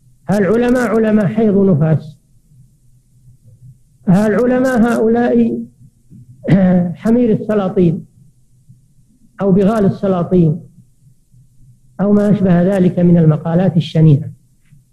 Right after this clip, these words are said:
التي يصفون بها العلماء، لا لشيء إلا لأنهم لا يوافقونهم على مناهجهم و-،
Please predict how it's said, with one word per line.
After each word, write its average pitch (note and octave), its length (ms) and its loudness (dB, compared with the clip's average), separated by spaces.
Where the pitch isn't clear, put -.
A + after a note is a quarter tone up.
التي F#3 280 0
يصفون F#3 540 2
بها E3 220 4
العلماء، C3 500 -2
لا A#3+ 140 0
لشيء F#3+ 520 0
إلا F#3+ 260 2
لأنهم F3+ 680 2
لا G3 160 2
يوافقونهم F3 880 2
على D3+ 460 -2
مناهجهم D#3+ 720 4
و-، D3+ 280 -2